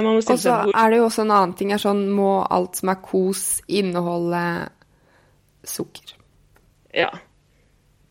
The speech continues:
Speaker 1: Ikke sant? Han der, ehm, Jonas Kolting har jo, eh, kritisert svenske samfunnet så mye for fredagsmysen,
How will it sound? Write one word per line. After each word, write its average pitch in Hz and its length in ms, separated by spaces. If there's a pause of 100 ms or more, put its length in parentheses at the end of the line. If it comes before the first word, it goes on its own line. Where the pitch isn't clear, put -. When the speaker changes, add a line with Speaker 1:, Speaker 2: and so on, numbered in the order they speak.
Speaker 1:
Ikke 202 160
sant? 208 260
Han 214 240
der, 190 220
ehm, 190 640 (640)
Jonas 202 420
Kolting 226 640
har 196 220
jo, 180 180 (300)
eh, 170 420 (920)
kritisert 208 720
svenske 185 400
samfunnet 175 400
så 185 80
mye 180 160
for 185 140
fredagsmysen, 185 1300